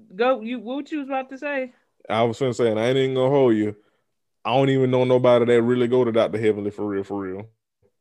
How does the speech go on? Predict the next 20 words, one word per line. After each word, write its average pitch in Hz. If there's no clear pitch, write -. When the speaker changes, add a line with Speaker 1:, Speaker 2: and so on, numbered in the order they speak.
Speaker 2:
And 107
I 120
realize 131
that 113
my, 120
s-, -
Speaker 1:
Mm-hmm. 123
Speaker 2:
you 120
know, 120
circle 120
and 113
my, 117
you 123
know, 113
spill 127
might 117
not 117
be 123
the 107
biggest, 127